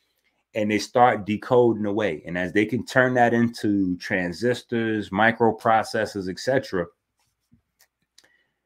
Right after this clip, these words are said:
the money can fund the program. The profit can fund the program.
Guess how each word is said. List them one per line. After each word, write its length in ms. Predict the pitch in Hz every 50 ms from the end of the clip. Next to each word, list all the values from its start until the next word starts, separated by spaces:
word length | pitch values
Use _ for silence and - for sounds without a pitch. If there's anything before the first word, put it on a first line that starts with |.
| _ _ _ _ _ _ _ _ _ _ _ _ _ _ 123 _ _ _ _ _ _ _ _ _ - -
the 140 | 92 95
money 400 | 87 92 101 120 143 139 127 113
can 200 | - - 113 101
fund 360 | 92 - - 117 107 104 101 98
the 40 |
program. 680 | - - - 123 123 120 101 90 92 82 76 - - - _ _ _ _ -
The 60 | 98
profit 600 | - - - 131 127 120 - - - 92 80 -
can 140 | - 98 -
fund 260 | - - 104 98 92
the 60 | 85
program. 540 | - - 110 101 98 85 - 80 73 71